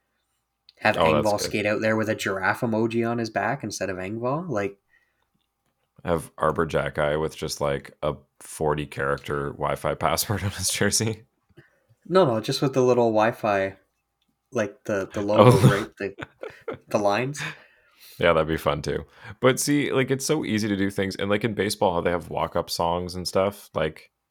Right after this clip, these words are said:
Speaker 2: you know, it's, it's things like that. I think the other thing that baseball does well is the spring training. Like, the fact that they don't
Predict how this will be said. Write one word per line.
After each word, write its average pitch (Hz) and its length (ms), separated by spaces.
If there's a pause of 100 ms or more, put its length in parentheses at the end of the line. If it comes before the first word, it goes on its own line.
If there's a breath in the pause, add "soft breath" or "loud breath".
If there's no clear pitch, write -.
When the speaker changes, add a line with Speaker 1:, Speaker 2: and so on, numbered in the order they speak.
(500)
Speaker 2:
you 120 120
know, 101 200
it's, - 500 (160)
it's - 180
things 127 220
like 110 160
that. 92 280 (360 loud breath)
I 143 80
think 208 180
the 180 80
other 156 140
thing 143 200
that - 120
baseball 87 380
does 82 220
well 78 360
is 76 280
the 87 120
spring 85 280
training. 80 520 (480)
Like, 82 360
the 87 180
fact 85 300
that - 160
they 87 100
don't 82 380